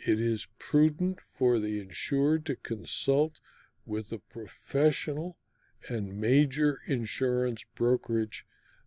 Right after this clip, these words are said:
that specializes in the injury involved in the insured's business. You can find such brokers by conferring with others who specialize in similar projects,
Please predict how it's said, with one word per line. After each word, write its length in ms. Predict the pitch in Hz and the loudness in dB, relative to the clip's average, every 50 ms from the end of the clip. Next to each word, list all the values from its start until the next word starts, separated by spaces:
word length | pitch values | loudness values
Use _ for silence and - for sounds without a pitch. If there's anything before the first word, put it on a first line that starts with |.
| _ - | _ -6
that 240 | 123 117 113 107 - | -4 -2 -2 -2 -4
specializes 1200 | - - - - - _ 143 151 160 156 - - 156 131 127 131 127 131 127 123 127 123 110 113 | -6 -6 -6 -8 -4 _ 4 4 4 4 2 2 0 2 2 2 2 2 2 2 0 0 0 0
in 140 | 123 120 117 | -2 0 0
the 140 | 117 113 120 | -2 -2 -4
injury 840 | - - 135 131 135 135 127 120 120 120 120 120 120 117 113 104 - - - - _ _ _ _ _ - - | -6 -6 -4 -2 -2 -2 -2 -2 0 2 4 4 4 4 2 0 -6 -16 -20 -20 _ _ _ _ _ -4 -2
involved 880 | 120 120 117 110 101 101 110 113 113 110 110 113 110 110 107 110 - - _ - - | 0 0 0 0 -2 -2 0 2 2 4 4 4 2 2 0 -4 -10 -20 _ -10 -6
in 320 | - 104 104 101 101 101 101 | -6 -4 -4 -4 -6 -6 -6
the 420 | 101 101 104 101 101 101 117 - _ _ _ _ _ - | -6 -6 -6 -6 -8 -8 -12 -14 _ _ _ _ _ -10
insured's 840 | - 107 98 95 - - - - 117 110 101 98 98 101 95 - - - _ - | -8 -8 -8 -8 -10 -10 -6 -4 -2 0 0 0 -2 -4 -6 -8 -14 -16 _ 2
business. 600 | 123 120 110 95 82 73 71 - - - - - _ _ _ _ _ _ _ _ _ _ _ _ _ _ - | 2 2 2 0 -4 -12 -16 -16 -16 -18 -18 -20 _ _ _ _ _ _ _ _ _ _ _ _ _ _ -10
You 120 | 107 101 | -10 -8
can 220 | 98 - 107 95 - | -8 -8 -8 -10 -10
find 540 | - - 120 120 123 135 139 147 151 135 | -12 -10 -8 -4 0 2 2 2 2 0
such 420 | - - - 143 131 123 - - _ | 0 2 2 2 2 2 -2 -8 _
brokers 560 | - 120 117 113 113 - 117 110 107 104 104 | 0 2 2 2 2 -2 -4 -4 -4 -6 -8
by 260 | - _ 113 107 104 101 | -10 _ -4 -4 -4 -4
conferring 720 | - - 98 95 92 - - - 123 123 123 120 117 113 107 | -6 -10 -14 -14 -16 -14 -6 -2 0 0 0 0 0 -2 -2
with 180 | 104 101 98 | -4 -6 -6
others 460 | 117 117 123 135 143 165 156 143 135 - | -6 -4 -2 0 2 2 2 0 0 -4
who 140 | 143 123 | -6 -6
specialize 920 | - - - - 135 123 117 - - 127 113 107 110 110 104 104 98 - | -6 -8 -6 -4 -4 -4 -4 -2 -4 -2 -2 -2 -2 -2 -2 -4 -6 -8
in 140 | 98 92 90 - | -10 -10 -8 -8
similar 540 | - - - 151 156 160 170 165 165 160 | -8 -4 0 0 2 2 2 0 0 -2
projects, 800 | 151 - - 143 143 135 127 - 135 139 143 135 - - - - | 0 2 2 4 4 2 2 0 0 0 0 -2 -6 -12 -18 -20